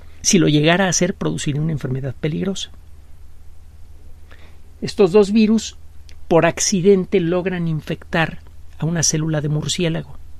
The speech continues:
o de foca, o de cerdo, o de vaca, o de ave de corral. Se recombinan allí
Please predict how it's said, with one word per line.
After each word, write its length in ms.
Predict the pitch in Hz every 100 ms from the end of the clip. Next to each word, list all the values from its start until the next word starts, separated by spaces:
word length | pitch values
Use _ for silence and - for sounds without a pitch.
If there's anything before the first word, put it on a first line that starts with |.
| - - - - - - -
o 300 | 185 208 208 - - - -
de 540 | 208 147 135 131 151 -
foca, 480 | - 170 - 170 156 - - - - - -
o 260 | 190 202 214
de 140 | 180
cerdo, 600 | - - 151 143 156 156 - - - -
o 240 | 285 220
de 160 | 214 190
vaca, 580 | 165 147 - 170 160 160 - - - -
o 220 | 208 220
de 180 | 202 180
ave 220 | 175 175
de 100 | 156
corral. 520 | 147 139 156 151 160 - - - - - - - - - - - - - - - - - - -
Se 360 | - - 156
recombinan 920 | 151 156 156 - 160 151 170 202 208 202
allí 360 | 196 185 214